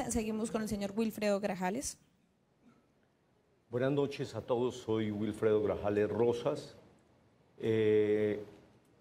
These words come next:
Speaker 2: soy sacerdote salesiano. Estudié en Cúcuta, en la Escuela Urbana de Varones número veinte, en el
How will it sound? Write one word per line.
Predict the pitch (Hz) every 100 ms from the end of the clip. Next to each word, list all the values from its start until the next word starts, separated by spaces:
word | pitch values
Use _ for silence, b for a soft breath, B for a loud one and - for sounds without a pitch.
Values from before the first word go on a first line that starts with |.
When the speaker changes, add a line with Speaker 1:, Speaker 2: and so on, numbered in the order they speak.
| -
Speaker 2:
soy | 117 117
sacerdote | - 110 104 95 110 110 107 104
salesiano. | - 90 90 110 123 160 185 - - _ _ _ - _ _ _ _ _ -
Estudié | 120 - 123 120 147
en |
Cúcuta, | 143 175 170 165 139
en | 117
la | 104
Escuela | 101 - 123 120 127
Urbana | 123 110 123 123
de |
Varones | 104 101 110
número | 117 120 113 95
veinte, | 110 131 131 127
en | 101
el | 92 87